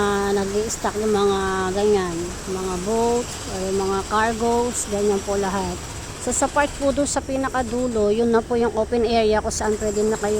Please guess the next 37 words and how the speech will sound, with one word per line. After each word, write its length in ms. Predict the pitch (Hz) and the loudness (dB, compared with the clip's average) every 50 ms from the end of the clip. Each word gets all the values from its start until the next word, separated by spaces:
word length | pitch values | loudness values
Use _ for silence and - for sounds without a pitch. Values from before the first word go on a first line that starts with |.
| 208 208 208 | 0 -2 -2
mag-swimming, 560 | 196 - - - 247 262 269 254 247 247 240 220 208 | -4 -4 -4 -4 -2 0 0 2 2 2 2 2 2
beach 240 | 202 - - - | 0 0 -2 -6
type 160 | - 220 208 - - | -4 -4 -4 -4 -4
na 80 | 196 208 | -6 -6
po 160 | 185 - 208 | -4 -6 -8
talaga. 480 | 208 220 196 196 202 196 196 202 190 190 | -6 -4 -2 -2 -2 0 0 -2 -2 0
Ano, 160 | 190 196 196 | 0 0 0
doon 240 | 196 202 202 190 185 | 2 2 0 2 4
din 160 | 202 196 202 196 | 4 4 4 2
po 80 | 208 208 | 2 2
yung, 320 | 202 196 190 190 185 180 - - - - - - - - | 2 2 2 0 0 -2 -6 -10 -14 -14 -14 -8 0 2
yung 80 | 220 226 220 214 | 2 4 4 4
barbecuehan. 1120 | 208 208 202 196 220 - - 233 240 247 247 247 196 214 208 208 208 208 226 262 269 - | 2 2 2 0 -4 -4 -2 0 2 2 2 2 2 0 -2 -2 0 0 -2 -2 -2 -2
Kung 160 | - 262 254 | 0 0 0
makikita 400 | 254 254 269 254 269 - 277 262 | 0 -2 -2 -4 -4 -2 0 0
nyo 160 | 262 262 254 | 0 0 -2
po 160 | - 254 262 240 | -2 -4 -4 -4
sa 240 | - 277 240 226 | -2 -2 0 0
aking, 320 | 233 233 - 240 240 240 226 | 0 0 -2 -4 -4 -2 -2
ah, 80 | 208 | -2
vlog, 640 | 202 175 175 185 214 226 254 247 220 220 240 240 214 185 185 | -2 -2 0 2 4 4 4 4 2 2 2 0 -2 -2 -4
dyan, 640 | 226 - 190 226 262 247 226 220 233 254 285 294 262 220 - - - - - - - - | -4 -2 0 0 2 2 4 2 2 2 2 0 0 -2 -6 -10 -12 -12 -12 -10 -6 -4
opo, 240 | 214 214 - 247 262 | -4 -2 0 0 2
makikita 480 | 262 240 226 254 226 220 247 - 254 240 | 2 2 0 0 -2 -4 -4 -2 0 0
nyo 160 | 233 240 240 | 0 0 0
po 80 | 247 | 2
yung 160 | 240 240 - - | 0 0 2 2
actual 480 | 226 240 240 - - - 247 220 208 | 0 0 0 -2 -2 2 4 4 4
na 160 | 214 214 220 | 4 4 2
itsura 480 | 208 214 - - - 240 233 226 220 220 | 0 -2 -4 -4 -2 -2 0 0 2 2
ng 120 | 220 214 214 | 2 2 2
mga 160 | 202 196 208 196 190 | 0 0 -2 0 0
videohan, 760 | 202 202 175 160 214 214 214 220 220 214 214 214 214 214 214 220 220 - - - - - - - - | 0 -2 0 0 -2 0 0 2 2 2 2 2 2 0 0 -2 -2 -4 -8 -10 -10 -10 -10 -6 -2
ah, 180 | 202 196 196 196 190 | 0 2 2 2 2
barbecue, 720 | 202 196 190 190 190 220 254 - - 254 254 247 247 247 247 240 | 2 2 2 2 2 0 -2 -2 -2 0 0 2 2 2 2 2
cottage, 800 | - 214 220 220 233 - 240 214 220 220 220 226 214 - - - - - | 4 4 4 4 2 2 0 2 4 4 4 2 0 -2 -6 -8 -6 -4
ganun 320 | 208 202 208 208 202 196 | 0 2 2 2 2 2